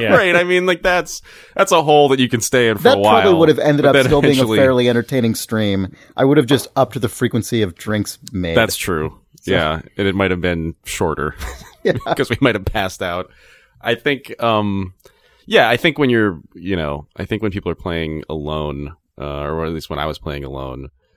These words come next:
Speaker 2: you definitely are more careful just by
Speaker 3: Yeah, sure.
Speaker 2: by, by that, you know.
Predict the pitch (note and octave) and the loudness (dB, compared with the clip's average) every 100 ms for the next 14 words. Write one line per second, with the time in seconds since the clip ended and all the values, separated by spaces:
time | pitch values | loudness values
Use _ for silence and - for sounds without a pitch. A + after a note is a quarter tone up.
0 | _ - E2 E2 E2 D#2+ D#2 D2 C#2+ C#2+ | _ -14 -10 -6 -6 -6 -6 -8 -10 -12
1 | - C#2+ D2 C#2+ - - E2 D2 C2+ C#2+ | -8 -8 -6 -8 -10 -10 -8 -8 -10 -12
2 | - - D#2 - D2 C2+ C#2 - - D#3+ | -16 -16 -14 -8 -6 -6 -10 -14 -6 -4
3 | G#2 A#2 F#2 - C2 - - - B1+ A#1+ | -4 -4 -6 -8 -10 -10 -14 -12 -10 -10
4 | - G#1 | -12 -14